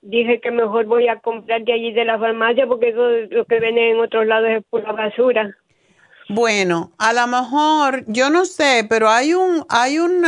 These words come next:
Speaker 2: medicamento que se da para cuando hay problemas en los riñones, que se llama Piridium,
Speaker 1: Sí.
Speaker 2: y da un
Speaker 1: Ok.
Speaker 2: color súper naranja y mancha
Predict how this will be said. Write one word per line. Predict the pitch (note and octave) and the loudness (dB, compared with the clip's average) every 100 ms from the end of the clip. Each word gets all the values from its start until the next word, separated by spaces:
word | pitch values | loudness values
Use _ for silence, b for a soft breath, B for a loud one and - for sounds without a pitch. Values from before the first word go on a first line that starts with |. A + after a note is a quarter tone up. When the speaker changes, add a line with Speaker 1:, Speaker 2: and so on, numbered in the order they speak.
| D#4 C4+ | 2 0
Speaker 2:
medicamento | C4 B3 A#3+ A#3 A#3+ A#3+ B3 C4+ | -2 -2 -2 -2 -2 -4 -4 -4
que | B3+ | -4
se | A#3+ A3 | -2 0
da | G#3 A3 | 2 2
para | B3 A#3+ | 0 0
cuando | A3+ G3 F#3 | -2 -2 0
hay | G3 | 0
problemas | G3+ A#3+ A#3+ A#3+ C4 | 0 0 0 0 -2
en | C#4 | -2
los | B3 A3+ | -2 -4
riñones, | G#3+ G3 F3+ F#3 G3+ D#4+ - | -4 -2 -2 -2 -2 -4 -4
que | G#3+ | -4
se | G#3 | 0
llama | G#3 A3 G#3+ | 0 0 0
Piridium, | A3 G3 G3 F#3+ A3 B3 C4 | -2 0 0 -2 -2 -4 -6
Speaker 1:
Sí. | _ _ _ _ _ _ _ _ A3 A#3+ | _ _ _ _ _ _ _ _ -4 0
Speaker 2:
y | |
da | A#3 A3+ | 2 2
un | C#4+ D#4+ | 2 0
Speaker 1:
Ok. | |
Speaker 2:
color | B3 C4+ B3 C4 C#4+ | 2 2 4 4 2
súper | C#4+ - C4+ C4 B3 | -2 -4 -2 0 0
naranja | A#3 G#3 G3+ G#3 B3 C#4 | 2 2 2 0 -2 0
y | A#3 | 0
mancha | G3 G#3+ A#3 G#3 - - | 2 2 0 -4 -6 -8